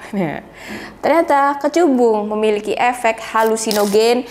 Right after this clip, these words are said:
yang timbul karena kandungan senyawa alkaloid tropan seperti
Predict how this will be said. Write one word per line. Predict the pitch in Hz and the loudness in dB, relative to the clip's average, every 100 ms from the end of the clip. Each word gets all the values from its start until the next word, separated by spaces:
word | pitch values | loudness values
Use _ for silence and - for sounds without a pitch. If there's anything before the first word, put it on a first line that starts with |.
| - - - | -14 -16 -2
yang | 240 233 262 | 0 0 0
timbul | 285 320 294 302 277 170 - | 2 4 6 6 4 2 -2
karena | - 185 214 208 214 220 240 254 254 | 0 2 2 2 0 2 2 2 0
kandungan | 247 220 208 208 | 0 0 2 2
senyawa | 208 214 196 190 190 220 226 | 0 0 2 2 2 2 0
alkaloid | - 208 226 220 226 220 226 - | 0 0 0 2 4 4 2 0
tropan | 254 247 - 185 | 0 0 0 -2
seperti | 151 - - 180 - 170 - 170 175 170 | -2 -4 -4 -4 -4 -6 -6 -6 -4 -4